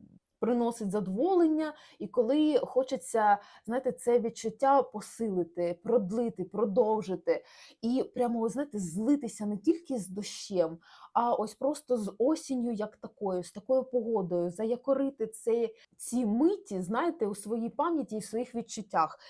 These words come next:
І тоді, в такому разі, я вам дуже сильно раджу попроб-, е, спробувати парфум,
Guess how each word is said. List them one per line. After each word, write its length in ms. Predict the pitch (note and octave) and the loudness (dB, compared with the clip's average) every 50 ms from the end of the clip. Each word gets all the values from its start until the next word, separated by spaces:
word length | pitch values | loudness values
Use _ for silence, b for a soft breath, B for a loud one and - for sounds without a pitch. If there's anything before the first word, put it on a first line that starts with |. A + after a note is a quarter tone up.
| B B B B _ - | B B B B _ -2
І 360 | B3+ D#4+ G4+ G4 - - - - | 0 2 2 2 0 -4 0 0
тоді, 320 | - G#3+ F#3+ F#3+ B3 D4+ G#4 G#4+ A#4 A4+ - - _ _ | 2 2 2 2 0 2 2 2 0 -2 -4 -8 _ _
в 20 | - | -2
такому 420 | D4 D4 - F4 F4 D#4 D#4 D4+ | -2 2 4 4 4 6 4 4
разі, 400 | D4 D4+ D4 D4 D4+ C4 B3 B3+ - | 6 6 6 4 4 2 -2 -4 -6
я 340 | - F#3+ F#3+ A3+ C4 D4+ D#4+ | -4 0 2 4 6 6 6
вам 360 | D#4+ D#4+ D4+ D4 C#4 G#3+ F3+ | 4 2 0 0 -2 -4 -4
дуже 340 | F3 A3+ A#3 A#3 F#3+ F3+ F3+ | -2 -2 -2 -2 -2 -4 -6
сильно 420 | - - G#3 G3+ F#3 F#3 F3+ F3+ | -8 -4 -4 -4 -2 0 0 2
раджу 520 | F3+ G#3 D4 F#4 F#4 D4 C#4+ D4 D#4+ D#4 - | 4 4 4 4 4 2 0 -2 -2 -2 -2
попроб-, 440 | - F#3+ - - G#3+ A3+ - - F#3+ | -4 -6 -2 2 2 2 2 2 0
е, 120 | G3+ G3 F#3+ | -2 -2 -2
спробувати 640 | F#3+ - - C4 B3+ G#3+ G3+ G3+ G3+ G3+ - F#3+ | 0 6 8 8 8 8 6 0 0 0 -2 -2
парфум, 440 | F#3+ - F#3+ F#3+ - - E4 G4 G#4+ | 0 2 0 0 2 2 2 2 2